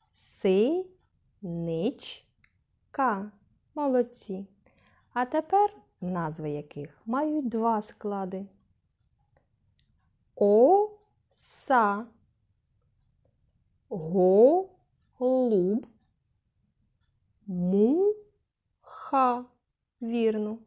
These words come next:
І назвемо тих, назви яких мають лише один склад.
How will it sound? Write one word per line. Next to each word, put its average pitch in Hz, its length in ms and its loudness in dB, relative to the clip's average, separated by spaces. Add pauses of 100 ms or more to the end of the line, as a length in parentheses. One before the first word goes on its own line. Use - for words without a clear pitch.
(520)
І 226 140 0
назвемо 214 580 -2
тих, 403 520 -2 (100)
назви 180 460 -4
яких 180 640 -6
мають 190 580 -6
лише 320 420 -6
один 165 420 -8
склад. 147 560 -18